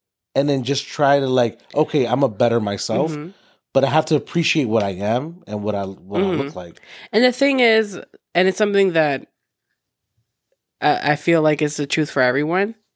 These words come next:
Speaker 2: sometimes you just have to start because
Speaker 1: Yeah.
Speaker 2: if you don't, you spend the rest of your whatever,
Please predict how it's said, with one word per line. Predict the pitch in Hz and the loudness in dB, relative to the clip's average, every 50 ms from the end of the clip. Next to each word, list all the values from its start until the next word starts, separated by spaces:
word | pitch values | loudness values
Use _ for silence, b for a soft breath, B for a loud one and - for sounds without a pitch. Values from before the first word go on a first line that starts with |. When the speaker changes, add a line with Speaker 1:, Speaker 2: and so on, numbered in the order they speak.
| _ _ _ | _ _ _
Speaker 2:
sometimes | - - 226 254 247 - 311 294 277 - | -4 -2 -2 -2 2 2 0 0 2 0
you | 233 190 | -2 0
just | - 190 180 175 - - | 2 0 0 0 -2 -2
have | 185 175 170 - | -2 -2 -2 -4
to | - - | -8 -6
start | - - - - - - 127 120 98 - - - - _ _ _ _ _ _ | -4 -4 -4 -4 -4 -2 -2 -2 -2 -4 -8 -16 -20 _ _ _ _ _ _
because | - 170 165 - 185 175 170 165 165 160 156 - - - - _ _ _ _ _ _ | -4 -4 -2 0 0 2 4 4 2 0 0 -4 -8 -10 -12 _ _ _ _ _ _
Speaker 1:
Yeah. | 98 98 98 95 92 87 87 90 _ _ _ _ _ _ _ _ _ _ _ _ | -10 -8 -8 -8 -8 -10 -14 -18 _ _ _ _ _ _ _ _ _ _ _ _
Speaker 2:
if | - 180 170 | -6 -4 -4
you | 175 196 | -4 -6
don't, | 180 214 269 285 269 262 247 202 - - | 0 0 2 2 2 2 0 0 -2 -6
you | - - 175 180 196 | -14 -12 -6 -4 -4
spend | 190 - - 208 196 196 196 202 - - - _ | -4 -4 -4 -2 -2 -2 -2 -4 -6 -10 -16 _
the | - 156 - 175 | -20 -6 -4 -2
rest | 165 180 185 185 - - | 0 0 0 0 -2 -2
of | 208 202 | -2 -2
your | 196 180 180 180 180 170 170 | 0 2 2 2 2 0 0
whatever, | 165 170 170 165 160 160 156 | 0 2 0 2 2 0 -2